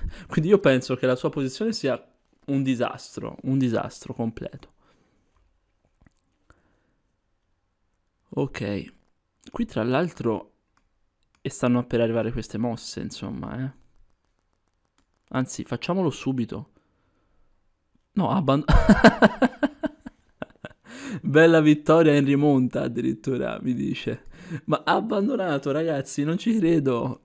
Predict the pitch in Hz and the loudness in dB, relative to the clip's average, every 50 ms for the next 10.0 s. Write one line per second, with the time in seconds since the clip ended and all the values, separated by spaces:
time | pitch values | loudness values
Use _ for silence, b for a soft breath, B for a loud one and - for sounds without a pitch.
0 | _ _ _ - - 131 131 131 - 165 160 160 147 147 143 - - - 175 180 | _ _ _ -2 0 0 0 2 2 2 2 2 0 -2 -4 -6 -4 0 0 0
1 | 185 185 - - - 160 135 123 123 143 156 151 151 143 135 127 131 - - - | 0 0 -2 -2 0 0 0 2 2 2 2 2 0 -2 -2 -4 -6 -6 0 2
2 | 160 151 151 156 - 123 120 117 117 - - 113 - 120 117 120 139 139 127 127 | 2 2 2 0 -2 -2 0 0 -2 -2 -4 -4 -4 -4 -2 -2 -2 -2 -2 -2
3 | - - - 220 - - 135 135 127 - - 127 - - - 110 - - 117 - | -2 -2 -2 -2 -2 -2 -2 -4 -2 -2 -2 -4 -4 -4 -6 -6 -4 -4 -4 -2
4 | 123 123 123 120 123 123 123 117 120 120 113 110 120 - - b b b b b | -2 -2 -2 -2 -2 -2 0 0 2 2 0 0 -2 -4 -6 b b b b b
5 | b b b b b b b b _ _ - 143 147 143 131 120 - - _ - | b b b b b b b b _ _ 2 6 6 8 6 6 4 0 _ 0
6 | 123 120 117 127 143 160 156 151 156 165 160 147 139 143 139 143 143 135 - - | 2 2 4 2 2 2 2 2 2 2 2 2 2 2 2 2 0 -2 -2 0
7 | - 135 131 135 135 - 127 131 113 - - - - - 190 185 - 156 139 127 | 2 4 4 4 2 2 2 2 2 0 -4 -2 0 0 0 2 4 4 4 4
8 | - 160 156 151 151 - 151 143 139 131 160 156 156 147 131 131 123 - 135 127 | 4 4 2 2 2 2 0 0 2 4 6 6 6 4 4 2 2 2 0 0
9 | - - - 120 120 117 120 - 123 117 110 117 117 113 110 113 120 120 - | 0 -2 0 0 2 2 2 0 -4 -4 -2 -2 0 0 0 -2 -4 -4 -6